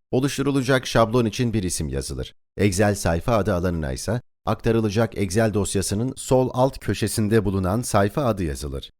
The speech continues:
Zirve tablo sütun başlık adı alanından aktarılacak başlık seçilir ve Excel sütun no alanına bu başlığın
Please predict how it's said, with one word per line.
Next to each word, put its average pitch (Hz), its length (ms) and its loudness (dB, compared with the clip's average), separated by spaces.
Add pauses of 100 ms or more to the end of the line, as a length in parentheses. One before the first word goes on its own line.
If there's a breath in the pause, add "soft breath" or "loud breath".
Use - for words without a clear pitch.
(140)
Zirve 123 340 6
tablo 123 400 4
sütun 120 400 0
başlık 101 340 2
adı 104 200 2
alanından 82 560 0 (120)
aktarılacak 123 680 2
başlık 95 340 0
seçilir 80 480 -4 (260)
ve 107 80 4
Excel 110 500 2
sütun 117 400 0
no 113 140 2
alanına 90 540 0
bu 131 120 2
başlığın 117 500 2